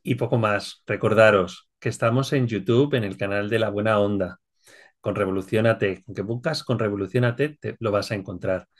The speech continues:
También poniendo con Revolución A T de comunicación, C O M, Revolución A T,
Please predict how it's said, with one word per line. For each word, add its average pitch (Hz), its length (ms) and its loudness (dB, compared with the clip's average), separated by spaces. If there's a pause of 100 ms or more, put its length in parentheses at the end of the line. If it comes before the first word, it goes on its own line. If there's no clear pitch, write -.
(280)
También 123 480 4 (100)
poniendo 135 420 0
con 113 360 0
Revolución 104 520 -2
A 113 100 -2
T 104 140 -2
de 92 120 -6
comunicación, 98 800 -4 (140)
C 127 340 0
O 123 280 2
M, 180 480 2
Revolución 107 800 0
A 95 100 -4
T, 175 300 0